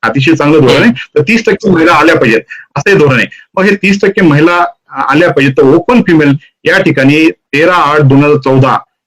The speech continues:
Speaker 1: त्या एका जीआर द्वारे महाराष्ट्रामध्ये एक मोठं षड्यंत्र चालू होतं आणि या षड्यंत्राच्या द्वारे काही विशिष्ट जातीसाठी, काही विशिष्ट प्रवर्गासाठी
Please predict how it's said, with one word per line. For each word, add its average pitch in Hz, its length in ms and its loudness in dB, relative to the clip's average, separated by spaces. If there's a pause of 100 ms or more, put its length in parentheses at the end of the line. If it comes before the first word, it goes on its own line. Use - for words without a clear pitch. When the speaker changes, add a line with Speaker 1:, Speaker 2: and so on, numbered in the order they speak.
Speaker 1:
त्या 147 100 0
एका 151 160 0
जीआर 156 380 2
द्वारे 127 380 -2
महाराष्ट्रामध्ये 147 680 0
एक 135 100 -4
मोठं 139 300 2
षड्यंत्र 208 560 0
चालू 139 260 0
होतं 123 240 0 (320)
आणि 131 180 2
या 190 160 0
षड्यंत्राच्या 147 920 0
द्वारे 135 300 0
काही - 420 -4
विशिष्ट 170 580 0
जातीसाठी, 139 840 0
काही - 160 -2
विशिष्ट 127 400 0
प्रवर्गासाठी 135 920 0